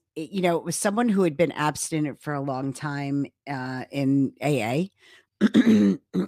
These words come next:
and then left A A, and then about a year later, you know, uh, she discovered, she left A A, discovered the Freedom Model, got the book, read it, you know, <clears throat> and, and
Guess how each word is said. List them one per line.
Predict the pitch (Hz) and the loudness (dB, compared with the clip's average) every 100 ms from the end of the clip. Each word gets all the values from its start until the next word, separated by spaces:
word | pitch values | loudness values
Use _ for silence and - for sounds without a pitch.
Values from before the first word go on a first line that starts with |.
| - | 0
and | 202 190 185 | 2 4 4
then | 202 202 | 2 2
left | 180 185 254 - | 2 4 4 2
A | 185 170 | 4 4
A, | 160 156 160 | 6 4 4
and | 160 | 2
then | 160 165 | 2 2
about | 151 156 151 147 | 2 2 2 2
a | 160 | -2
year | 139 165 160 | -2 2 2
later, | 151 147 156 156 143 135 123 _ _ _ _ _ _ | 2 0 0 0 0 -2 -4 _ _ _ _ _ _
you | 160 | 0
know, | 156 143 143 - | 2 0 -2 -4
uh, | 139 - | -10 -2
she | - 196 | 0 0
discovered, | 151 - - 175 165 175 139 | -2 -6 2 2 4 0 -2
she | - - | -8 -2
left | 175 196 180 | 0 0 2
A | |
A, | 160 156 151 | 2 2 0
discovered | 139 - 165 151 151 | -2 -2 -2 0 -2
the | 147 | -4
Freedom | - 147 147 | -2 -2 0
Model, | 143 139 135 135 135 | 0 0 0 0 -2
got | - 165 175 - | -2 0 0 0
the | 143 | -2
book, | 143 135 127 - | 0 0 -2 -8
read | 135 165 170 147 | -2 2 2 2
it, | 143 139 - - _ - _ _ | 2 0 -4 -16 _ -20 _ _
you | 165 | 2
know, | 160 151 143 - _ _ | 4 2 0 -6 _ _
<clears throat> | 185 - 226 220 - | -2 4 6 6 4
and, | 208 208 202 190 185 185 - - _ _ _ _ _ _ _ _ _ _ _ _ _ _ - | 0 4 4 4 2 -2 -6 -14 _ _ _ _ _ _ _ _ _ _ _ _ _ _ -2
and | 214 214 | 0 0